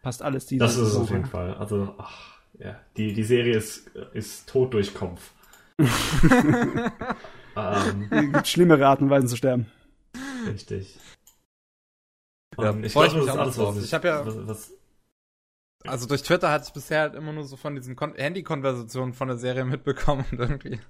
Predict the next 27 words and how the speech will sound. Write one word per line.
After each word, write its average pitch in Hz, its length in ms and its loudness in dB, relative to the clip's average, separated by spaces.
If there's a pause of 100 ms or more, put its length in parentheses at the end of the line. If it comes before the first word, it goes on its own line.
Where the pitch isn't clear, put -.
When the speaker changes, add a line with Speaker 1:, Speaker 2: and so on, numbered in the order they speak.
(760)
Speaker 3:
ähm, 127 560 -2
mochte 143 280 -4
ich - 100 -6
die - 180 4
bisher 135 400 0
auch 127 180 -6
ganz - 300 -18
gerne 120 340 -4
so. 123 460 -6 (800)
Weil 117 120 0
die 117 100 -2
ja, 110 360 0
weil, 113 320 -4
weil, 117 260 -2
weil 110 520 -2 (840)
sich 113 140 -8
ja 127 100 2
so 113 100 -2
ein 110 80 -4
bisschen, 120 680 -2
so - 100 -10
ein 117 40 -6
bisschen 127 340 0
stänkern, 131 580 -2 (880)
Speaker 2:
Mhm. 113 240 -8
Speaker 3:
die 107 40 -10
da 107 500 -6